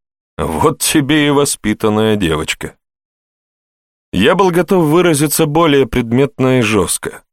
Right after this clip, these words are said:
Какого мужского полового органа здесь происходит? Нет, с одной стороны, спасибо большое за оказанную помощь, конечно. Я внутренне содрогнулся, размышляя, как эту тушу предстоит утилизировать.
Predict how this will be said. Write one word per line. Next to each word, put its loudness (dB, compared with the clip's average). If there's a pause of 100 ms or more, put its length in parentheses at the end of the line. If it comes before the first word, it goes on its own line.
(280)
Какого -2
мужского 0
полового 2
органа 0
здесь -2
происходит? -2 (1120)
Нет, 0
с -2
одной 2
стороны, 0
спасибо 0
большое 0
за 0
оказанную 0
помощь, 0
конечно. -4 (260)
Я -2
внутренне -2
содрогнулся, -2
размышляя, 0 (120)
как -2
эту -2
тушу -4
предстоит -2
утилизировать. -2